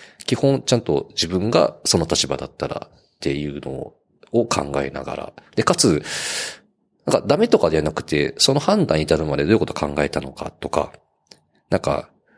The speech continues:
全然、例えばこういう風な考えもあると思うけど、どう思う？みたいな、自分も答えないけど聞いてみたりとか。<laughs>なかなか、そう、そうですね。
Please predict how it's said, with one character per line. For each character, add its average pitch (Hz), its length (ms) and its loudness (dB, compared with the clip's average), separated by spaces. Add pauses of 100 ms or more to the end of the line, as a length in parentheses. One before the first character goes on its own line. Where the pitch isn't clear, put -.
(100)
全 135 200 0
然、 143 220 4
例 185 200 2
え - 20 2
ば 92 100 2
こ 110 180 2
う 110 40 8
い 107 120 4
う 107 40 0
風 101 300 0
な 69 280 -4 (220)
考 82 280 0
え 73 60 0
も 71 120 0
あ 82 40 6
る 80 80 2
と - 100 -10
思 101 140 -12
う - 20 -14
け - 100 -10
ど、 - 80 -12
ど 82 200 2
う 67 40 -4
思 71 200 -2
う？ 92 100 -6
み 82 80 -12
た 73 140 -4
い 69 60 -8
な、 69 280 -12
自 92 200 -2
分 117 120 4
も 123 60 0
答 - 260 4
え - 100 -2
な - 140 2
い - 60 0
け - 140 0
ど 78 80 0
聞 - 220 -4
い - 20 -4
て - 120 2
み - 80 2
た - 120 -2
り - 80 -2
と - 100 -8
か。 - 240 -12 (1400)
<laughs> - 800 -18
な - 160 -2
か 190 100 2
な 185 80 0
か、 147 440 4
そ - 640 0
う、 - 60 -8
そ 82 140 -2
う - 20 -4
で - 60 -8
す - 160 -10
ね。 123 340 -4